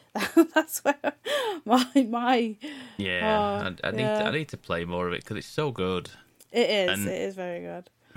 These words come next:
Speaker 2: I mean, I played. I say I played. I feel like I did a lot of watching cutscenes again.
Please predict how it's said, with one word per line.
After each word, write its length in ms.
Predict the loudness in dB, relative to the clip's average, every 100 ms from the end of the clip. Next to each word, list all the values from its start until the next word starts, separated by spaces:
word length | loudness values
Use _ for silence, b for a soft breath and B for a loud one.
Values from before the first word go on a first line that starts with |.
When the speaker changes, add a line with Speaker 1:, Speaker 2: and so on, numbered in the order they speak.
| B
Speaker 2:
I 20 | -2
mean, 260 | -2 -2 -6 _ _
I 120 | -4
played. 580 | -4 -2 -2 0 -2 -4 -6
I 40 |
say 200 | -2 -2
I 40 | -2
played. 520 | -2 -2 0 -4 -8 _ b b -6
I 40 |
feel 160 | -2 -2
like 140 | 0 -2
I 40 |
did 200 | -2 -2
a 80 | 0
lot 180 | -2 -2
of 160 | -4
watching 420 | -2 -2 -2 -6
cutscenes 720 | -2 -2 -2 -4 -4 -10 -12 -10
again. 400 | -8 -6 -6